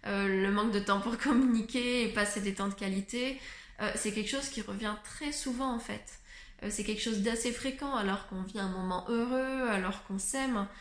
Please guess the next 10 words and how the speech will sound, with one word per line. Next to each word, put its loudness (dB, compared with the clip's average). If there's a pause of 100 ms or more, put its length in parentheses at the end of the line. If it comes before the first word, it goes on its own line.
(360)
Euh, 2
mais 4
malgré 0
tout, -4
c'est -2
quelque -4
chose -2
qui -8
revient -4
souvent. -6